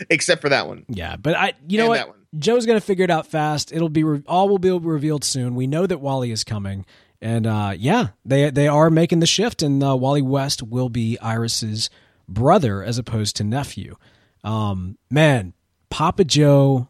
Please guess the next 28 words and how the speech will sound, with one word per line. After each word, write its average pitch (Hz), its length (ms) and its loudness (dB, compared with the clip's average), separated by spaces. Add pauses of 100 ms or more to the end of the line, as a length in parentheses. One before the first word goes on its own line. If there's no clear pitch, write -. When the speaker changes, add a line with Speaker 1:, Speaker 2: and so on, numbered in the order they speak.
Speaker 2:
learning 143 420 2
that 113 140 -4
he 151 200 -4
has 143 180 0
a 120 60 -2
son 107 460 -2
that 101 120 -10
he 143 180 0
has 110 120 0
not 117 220 -2
had 110 140 -6
the 113 100 -2
opportunity. 110 420 -4
Man, 143 220 0
that 165 140 4
is 170 100 4
gonna 113 140 0
crush - 440 -4
that 90 200 -10
man. 80 300 -16 (480)
And, 196 340 2
Speaker 1:
Well 277 160 -6
Speaker 2:
like, 160 200 0
enrage 151 480 0
him, 117 160 -2
too. 104 420 -2
Like, 165 240 -2
I, 190 120 0